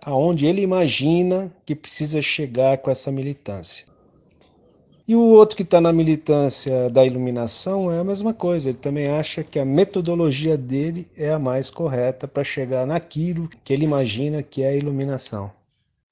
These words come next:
E o que o indivíduo acaba não percebendo é que qualquer forma de militância, ela é separatista.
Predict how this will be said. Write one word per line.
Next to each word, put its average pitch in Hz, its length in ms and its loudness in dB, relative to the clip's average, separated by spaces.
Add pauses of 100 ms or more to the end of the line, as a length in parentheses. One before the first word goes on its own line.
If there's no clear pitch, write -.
(640)
E 131 160 -8
o 170 120 -4
que 196 140 -6
o - 20 0
indivíduo 170 500 -2
acaba 127 320 0
não 117 160 -4
percebendo 113 760 -4
é 113 60 -2
que 143 160 -10
qualquer 147 540 -6
forma 139 640 4
de 107 160 -10
militância, 110 960 -6 (120)
ela 170 300 -2
é 175 160 2
separatista. 175 1080 -2